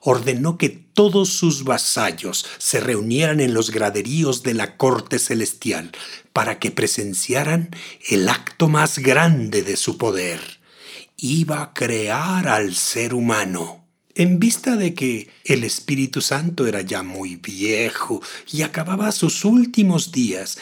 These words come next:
encerrado en una jaula de oro, el supremo creador ya no contaba con él para tomar decisiones. Por eso aquella importante mañana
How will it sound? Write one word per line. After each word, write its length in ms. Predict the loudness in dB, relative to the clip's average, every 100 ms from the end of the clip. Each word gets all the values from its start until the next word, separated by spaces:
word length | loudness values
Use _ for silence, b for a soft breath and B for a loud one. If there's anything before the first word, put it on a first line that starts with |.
| B B -4
encerrado 760 | -4 -4 -6 -6 -4 -2 0
en 100 | -2
una 180 | -2 -4
jaula 420 | -2 -2 0 -2
de 120 | 0
oro, 340 | 2 2 2 -2 B B B B B -4
el 180 | -2
supremo 640 | -2 -4 -4 -2 0 0 0
creador 560 | -2 -2 -4 -6 -10 -18 b b b -8
ya 120 | -2
no 120 | 0
contaba 440 | 2 2 2 0 -2
con 160 | -4
él 160 | -2 -2
para 240 | -2 -4
tomar 300 | -4 -2 0
decisiones. 840 | 0 -2 -2 -4 -4 -6 -6 -8 -10 B B B B
Por 260 | -6 -4 -2
eso 380 | -2 -2 -2 -2
aquella 340 | -4 -4 -2
importante 760 | -2 -2 -6 -4 0 0 2 0
mañana 520 | -2 -4 -6 -8